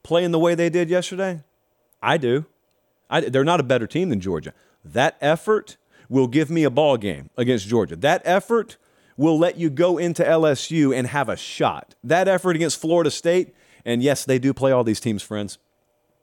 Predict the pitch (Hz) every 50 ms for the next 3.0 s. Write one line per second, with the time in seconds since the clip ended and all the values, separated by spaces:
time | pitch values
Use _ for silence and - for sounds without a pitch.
0 | _ - - - 123 156 170 180 170 180 185 - 180 131 135 147 147 131 123 135
1 | 123 123 143 156 160 - - - 127 113 113 - - _ _ _ _ _ - 127
2 | 131 135 123 - 135 131 131 123 123 120 120 117 113 - - 120 117 95 76